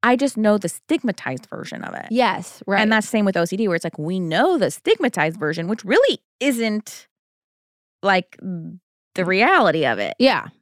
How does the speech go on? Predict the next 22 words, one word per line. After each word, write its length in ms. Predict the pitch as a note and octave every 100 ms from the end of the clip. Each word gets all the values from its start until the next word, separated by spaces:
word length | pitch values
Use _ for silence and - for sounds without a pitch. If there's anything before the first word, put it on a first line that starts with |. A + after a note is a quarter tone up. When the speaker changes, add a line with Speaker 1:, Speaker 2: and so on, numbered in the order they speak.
| _
Speaker 2:
No, 160 | A#3 G3
totally. 460 | - A#3+ A3 - -
Speaker 1:
It's, 100 | D4+
like, 120 | D4
a 40 | D#3+
whole 200 | G#3 G3+
other 140 | F3+
thing. 220 | E3 G#3
But, 140 | F3 -
like, 140 | G3
I 80 | G3+
feel 160 | D4+
like 120 | F4+ D#4
the 100 | A3
more 160 | G3
you 140 | G3 F3+
learn 180 | D3+ F3+
about 240 | G3 G#3
it, 180 | A#3+ A#3+
the 80 | G3
more 460 | E3+ E3+ F3 F3+ F#3 - - _ E3+
validating 1040 | C3+ D3 D#3 G#3 A#3 B3 A#3+ A#3+ B3 B3+